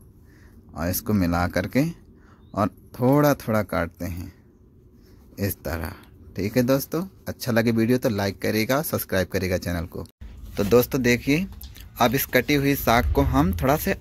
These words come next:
आटा में मिला लेंगे, जिससे थोड़ा अच्छी तरीके से बन जाता है। इस तरह मिलाते हैं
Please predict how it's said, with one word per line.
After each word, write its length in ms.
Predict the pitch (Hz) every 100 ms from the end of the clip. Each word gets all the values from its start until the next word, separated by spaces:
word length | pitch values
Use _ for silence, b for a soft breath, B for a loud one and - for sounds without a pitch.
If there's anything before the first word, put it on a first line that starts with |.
| -
आटा 240 | 117 127
में 120 | 139 147
मिला 280 | 113 101
लेंगे, 380 | 98 117 120 165
जिससे 400 | 131 - 120 -
थोड़ा 260 | - 127 139 -
अच्छी 300 | 123 113 -
तरीके 360 | 123 113 113 117
से 140 | - 110
बन 220 | 98 101
जाता 260 | 107 -
है। 160 | 127 156 214 - - - 113
इस 80 | -
तरह 280 | 120 117 170 - B B B -
मिलाते 440 | 104 104 98 -
हैं 240 | 95 87